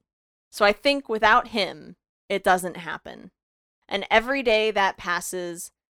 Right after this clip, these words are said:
that he doesn't do it, there is less and less chance that it is ever going to happen at all." And unfortunately, with this in mind, there may never be a Goonies sequel,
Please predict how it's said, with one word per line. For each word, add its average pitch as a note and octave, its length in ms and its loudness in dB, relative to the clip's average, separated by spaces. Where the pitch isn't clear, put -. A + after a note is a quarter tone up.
that F3+ 100 -6
he A3 160 -6
doesn't A#3 380 6
do D#3+ 200 -8
it, E3 220 -10
there G3 160 0
is F#3+ 140 -4
less G3+ 580 2
and F3+ 180 -8
less F#3+ 300 -4
chance - 640 -14
that G3 100 -4
it F3+ 100 -2
is F3+ 320 -8
ever E3 320 -6
going D3+ 320 -12
to F#3 100 -14
happen - 600 -12
at - 160 -8
all." - 380 -16
And G3 120 -4
unfortunately, B3+ 880 0
with A3 200 -6
this A3+ 200 -2
in A3+ 120 -4
mind, F#3+ 640 -4
there F#3 140 -2
may F#3 220 -6
never F#3+ 320 -2
be F#3+ 220 -6
a F#3 80 -4
Goonies F3 400 -12
sequel, - 580 -14